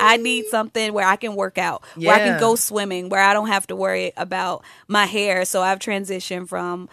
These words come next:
Speaker 1: an afro to a shortcut to growing it out again to, like,
Speaker 2: Mm.
Speaker 1: in the pandemic, like, I think I wanna try mini twists to see if, if locks may be my thing. And I'm like, "Yep, this is it."
Speaker 2: I love
Speaker 1: And I
Speaker 2: that.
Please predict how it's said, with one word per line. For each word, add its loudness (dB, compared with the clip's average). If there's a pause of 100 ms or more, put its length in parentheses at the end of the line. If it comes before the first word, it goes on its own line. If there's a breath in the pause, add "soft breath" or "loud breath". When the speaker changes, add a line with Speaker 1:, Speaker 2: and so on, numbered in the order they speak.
(240 soft breath)
Speaker 1:
an -4
afro 4 (160)
to 0
a -2
shortcut 2
to -6
growing 4
it 0
out 6
again -4
to, -6
like, -2
Speaker 2:
Mm. -12
Speaker 1:
in -2
the 0
pandemic, 0
like, -10
I -6
think -10
I -10
wanna -4
try -10
mini -6
twists -8
to -8
see -8 (320 soft breath)
if, 0 (180)
if -2
locks 2
may -2
be -4
my 0
thing. -6
And -4
I'm -6
like, -6
"Yep, 4
this 0
is -8
it." 0
Speaker 2:
I -12
love -8
Speaker 1:
And 4
I 0
Speaker 2:
that. -6